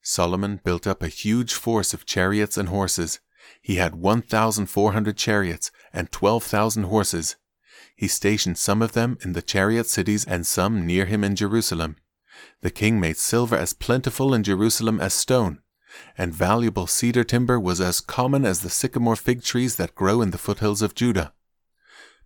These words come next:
Solomon's horses were imported from Egypt and from Cilicia. The king's traders acquired them from Cilicia at the standard price. At that time, chariots from Egypt could be purchased for six hundred pieces of silver,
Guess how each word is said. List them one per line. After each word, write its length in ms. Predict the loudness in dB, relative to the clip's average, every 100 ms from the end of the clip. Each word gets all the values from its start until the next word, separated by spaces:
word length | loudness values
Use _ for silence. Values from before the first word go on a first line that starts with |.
| _
Solomon's 540 | -6 -2 0 0 -2 0
horses 420 | -2 -2 -4 -4
were 160 | -4 -2
imported 480 | -2 -2 -2 -4 -4
from 160 | -6 -2
Egypt 420 | -2 0 -2 -2
and 140 | -6 -2
from 160 | -2
Cilicia. 680 | 0 0 0 0 -2 -2 -4 _ _ _ -20 -20 -8
The 80 | -6
king's 300 | -2 -2 -2
traders 460 | -2 0 2 2
acquired 460 | 0 0 2 2 2
them 160 | 0 -2
from 160 | -4
Cilicia 580 | -2 -2 0 0 0 -2 -4
at 80 |
the 100 | -4
standard 420 | -4 0 0 -2 -2
price. 400 | 0 0 -2 -8 _ _ -20 -16
At 140 | -10 -2
that 180 | -2 -2
time, 300 | -4 -4 -6 _ _ -10
chariots 500 | -2 0 0 -4 -4
from 160 | -4
Egypt 440 | -2 -2 -2 -4 -4
could 120 | -6
be 100 | -6
purchased 500 | -2 -2 -2 -4 -4
for 100 | -6
six 320 | -2 -2 -2
hundred 320 | -2 0 -2
pieces 340 | -2 -4 -2 -4
of 100 | -2
silver, 460 | 2 2 0 -4